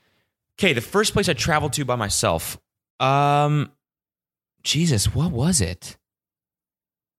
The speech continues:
I know in the last episode I said I like traveling by myself, and I actually do.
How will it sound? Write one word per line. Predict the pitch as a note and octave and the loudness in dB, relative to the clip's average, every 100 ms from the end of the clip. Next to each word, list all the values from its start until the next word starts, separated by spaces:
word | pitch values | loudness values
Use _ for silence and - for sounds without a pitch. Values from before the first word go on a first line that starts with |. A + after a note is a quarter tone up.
| _ _ _ _ _ _ _ - | _ _ _ _ _ _ _ -4
I | C3 | 0
know | E3+ | 2
in | E3 | 2
the | |
last | A#2 C3 B2+ | 2 2 2
episode | A#2+ - G2+ | 0 0 0
I | |
said | G2 G#2+ | 0 0
I | F2+ | 0
like | F2 G2 | 0 -2
traveling | - G2 F2+ F2+ | 0 -2 0 0
by | E2 | -2
myself, | D#2+ - E2+ - | -2 -2 -2 -2
and | E2 | -4
I | F#2 | -2
actually | G#2+ F#2+ | -2 -4
do. | D#2 F#2 E2+ A#1+ | -4 -2 -2 -2